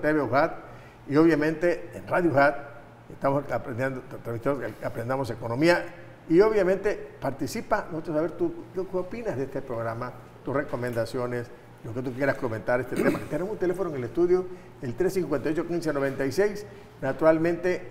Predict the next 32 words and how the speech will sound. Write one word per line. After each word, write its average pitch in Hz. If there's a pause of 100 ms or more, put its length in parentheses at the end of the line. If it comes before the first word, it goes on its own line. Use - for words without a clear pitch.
(300)
que -
aquí 156
recibimos 156
sus 165
mensajes 135 (460)
de 110 (140)
todos 208
y -
cada 151
uno 151
de 131
ustedes. 151 (560)
Y -
bueno, 170 (1040)
aquí -
en 160
Canal 120
treinta 117
y 101
cinco 117 (100)
de 113
T 110
V 95
ujat. 92 (640)
Pues 127
estamos 196
platicando 160
este 156
tema 160
de 120
la 107
infraestructura, 156